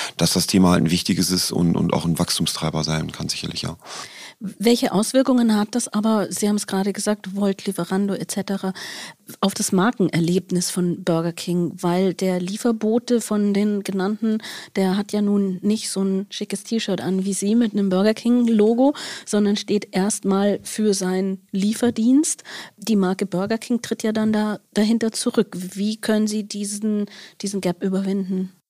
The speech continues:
Speaker 1: Zum einen haben wir auch eigen-, eigene Lieferfahrer, was auch gut ist. Also das ist aber ni-, das aber nicht überall. Ähm, da hätten wir die Lücke dort schon mal geschlossen. Aber ich glaube, auch da am Ende des Tages kommt's dann aufs Produkt an. Ich entscheide mich ja, äh, bewusst für Burger King, ob ich's dann jetzt über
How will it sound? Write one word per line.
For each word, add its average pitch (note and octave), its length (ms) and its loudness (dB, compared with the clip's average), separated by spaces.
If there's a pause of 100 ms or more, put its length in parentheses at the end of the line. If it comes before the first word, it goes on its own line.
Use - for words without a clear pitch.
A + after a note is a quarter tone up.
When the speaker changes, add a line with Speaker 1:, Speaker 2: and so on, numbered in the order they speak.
(640)
Speaker 1:
Zum - 140 -2
einen E2 200 6
haben E2+ 120 6
wir E2 80 6
auch D2 100 0
eigen-, A#2 340 2
eigene B2 420 0
Lieferfahrer, B2 720 -6
was - 140 -6
auch - 160 -6
gut C3 160 0
ist. C3+ 240 0
Also D#2+ 160 0
das E2+ 160 2
ist - 60 -2
aber E2+ 160 4
ni-, E2 180 6
das F#2 160 4
aber F#2 140 4
nicht E2+ 160 0
überall. B2 400 2 (500)
Ähm, E2 220 0
da E2 100 0
hätten D#2+ 160 4
wir E2+ 80 4 (380)
die F#2+ 100 10
Lücke F#2 240 6
dort F2+ 220 6
schon B2+ 100 6
mal A2 80 6
geschlossen. A#2 500 4 (360)
Aber E2 240 8
ich - 40 4
glaube, - 220 6
auch - 100 0
da E2+ 140 4
am E2 100 6
Ende F2 200 6
des - 80 0
Tages E2+ 280 2
kommt's - 220 2
dann E2 80 2
aufs D#2+ 160 0
Produkt - 440 -4
an. D#2+ 140 0
Ich - 200 -2
entscheide E2 360 2
mich F2 180 6
ja, E2+ 280 4 (480)
äh, F2 140 6
bewusst E2 480 4
für E2+ 340 0
Burger F#2+ 320 4
King, G2 380 0
ob D#2 100 -6
ich's E2 120 -4
dann D#2+ 120 -2
jetzt E2 180 -2
über D#2+ 380 -4